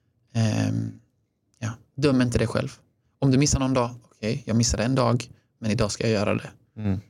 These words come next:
Speaker 1: Jag har för många tankar, jag kan inte sitta tre minuter.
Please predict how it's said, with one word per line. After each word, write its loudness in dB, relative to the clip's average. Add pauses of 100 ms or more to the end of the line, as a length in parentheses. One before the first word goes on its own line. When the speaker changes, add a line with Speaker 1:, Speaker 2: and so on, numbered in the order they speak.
(300)
Speaker 1:
Jag 0
har 2
för 0
många 2
tankar, 0
jag -2
kan 0
inte 0
sitta 0
tre 0
minuter. -6